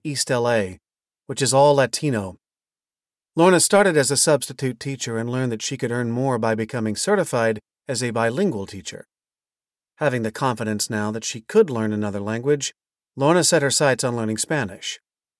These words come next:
and she attacked the challenge with gusto. "There was a total immersion summer course at U S C, and I signed up," Lorna said.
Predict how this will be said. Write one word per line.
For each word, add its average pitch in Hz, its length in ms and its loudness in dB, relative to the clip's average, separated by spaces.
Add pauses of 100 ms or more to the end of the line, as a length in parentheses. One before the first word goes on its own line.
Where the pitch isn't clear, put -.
(120)
and 127 140 -6
she 131 160 -2
attacked 143 440 -2
the 110 80 -10
challenge 110 480 -4
with - 180 -20
gusto. 101 560 -6 (1000)
"There 180 100 0
was 185 140 2
a 175 60 2
total 254 360 4
immersion 180 400 4
summer 165 280 2
course 110 380 0
at 120 140 -10
U 117 140 -4
S 107 140 0
C, 110 300 -2
and 127 100 -4
I 123 80 0
signed 135 360 0
up," 123 280 -2 (200)
Lorna 104 240 -8
said. 95 320 -10